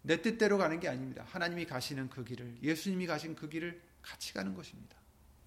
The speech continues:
그런데 "나를 따르려거든, 아무든지 나를 따르려거든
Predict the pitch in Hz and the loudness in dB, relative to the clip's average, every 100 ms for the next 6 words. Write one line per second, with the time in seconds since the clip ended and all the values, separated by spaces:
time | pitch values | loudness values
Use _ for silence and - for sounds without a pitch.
0 | - - - - - - - - - - | -20 -20 -20 -20 -20 -20 -20 -20 -20 -20
1 | - - - 131 120 117 165 190 - - | -20 -20 -14 -6 -4 -2 -4 -6 -14 -20
2 | - _ _ - 127 113 131 123 143 139 | -20 _ _ -10 -6 -4 -4 -4 -6 -6
3 | - - - - - 165 196 196 185 185 | -14 -18 -20 -14 -4 0 0 0 -2 -2
4 | 170 170 170 165 156 143 139 143 | -4 -4 -4 -4 -4 -6 -8 -8